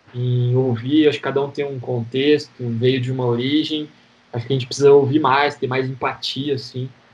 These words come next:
é... antes de qualquer conclusão. E ter paciência também, né? Porra, ah, foda-se os caras anti-vax, tá? Mas, tá, mas por que que eles são anti-vax?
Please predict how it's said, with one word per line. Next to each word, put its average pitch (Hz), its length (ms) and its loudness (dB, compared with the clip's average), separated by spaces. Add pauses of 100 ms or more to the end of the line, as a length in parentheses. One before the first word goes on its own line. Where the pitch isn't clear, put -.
(300)
é... 117 840 2 (120)
antes 190 360 4
de 165 100 -4
qualquer 170 260 0
conclusão. 139 640 -2
E - 80 -16
ter 214 140 4
paciência 185 720 -4
também, 123 420 -8
né? 120 140 -12 (400)
Porra, 165 400 4
ah, 143 400 -2 (160)
foda-se 156 480 0
os 131 160 -4
caras 147 340 -4
anti-vax, 135 600 -2
tá? 139 160 -6
Mas, 147 200 -6
tá, - 240 -8
mas - 140 -6
por 185 160 -6
que 196 100 2
que 196 120 -4
eles 175 80 2
são 170 100 -4
anti-vax? 135 640 -2